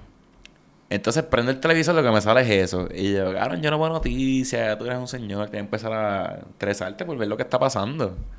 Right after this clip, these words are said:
Y yo, "Cabrón, voy a, voy a ver cómo me va hasta el café". Y cuando sale el ca-, cabrón, antes que saliera el café, ya, "Esto es una mierda", y puse E S P N. Y todas las mañanas me di esa tarea, cabrón. Ahora llega el momento de, ah, como que, "Eh,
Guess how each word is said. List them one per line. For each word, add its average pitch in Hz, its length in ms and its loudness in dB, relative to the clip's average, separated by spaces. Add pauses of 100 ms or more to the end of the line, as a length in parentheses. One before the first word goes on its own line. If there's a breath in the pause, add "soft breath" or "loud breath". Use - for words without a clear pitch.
(480 soft breath)
Y 92 140 -2
yo, 101 160 4
"Cabrón, 101 240 -6
voy 95 120 2
a, - 20 -16 (440)
voy 110 180 6
a 135 60 10
ver 147 80 4
cómo 143 180 2
me 139 80 0
va 147 80 8
hasta 143 140 0
el 98 80 -4
café". 85 420 -4 (1120 soft breath)
Y 87 100 -6
cuando 87 240 -2
sale 92 160 -2
el 92 60 -8
ca-, - 100 -6
cabrón, 110 280 6
antes 110 160 0
que 123 140 0
saliera 110 260 -2
el 104 40 -6
café, 101 360 2
ya, - 80 -2
"Esto - 240 -4
es 82 60 -8
una 73 140 -6
mierda", 69 320 -10
y - 40 -12
puse 85 240 -4
E - 20 0
S 82 120 -4
P - 200 -6
N. - 100 -16 (720 soft breath)
Y 87 100 -4
todas 104 140 6
las 131 60 2
mañanas 147 300 2
me 110 100 4
di 95 80 6
esa 98 160 4
tarea, 104 240 6
cabrón. 87 340 0
Ahora 107 180 8
llega 120 120 6
el 127 60 2
momento 117 300 0
de, 82 100 -4
ah, 95 140 -2
como 90 200 -6
que, 78 60 -10
"Eh, - 180 -10